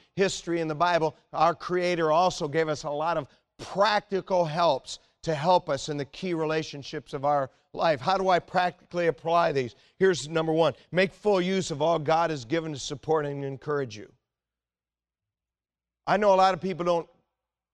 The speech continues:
understand this, but you need the Lord's church, and you need people God is gifted to teach and preach and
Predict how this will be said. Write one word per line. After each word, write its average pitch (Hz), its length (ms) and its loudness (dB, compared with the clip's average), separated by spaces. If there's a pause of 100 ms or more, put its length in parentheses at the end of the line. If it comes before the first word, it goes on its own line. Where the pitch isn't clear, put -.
(100)
understand 170 640 0
this, 143 180 -4 (240)
but - 180 -6
you 220 160 -2
need 185 300 0
the 139 80 -2
Lord's 147 420 0
church, 160 500 -2
and 147 120 -6
you 202 100 -4
need 185 260 -4
people 151 460 -4 (260)
God 170 220 0
is 123 200 -8 (100)
gifted 143 460 -2
to 120 80 -12
teach 170 580 -6
and 120 220 -12
preach 170 520 -4 (380)
and 147 240 -4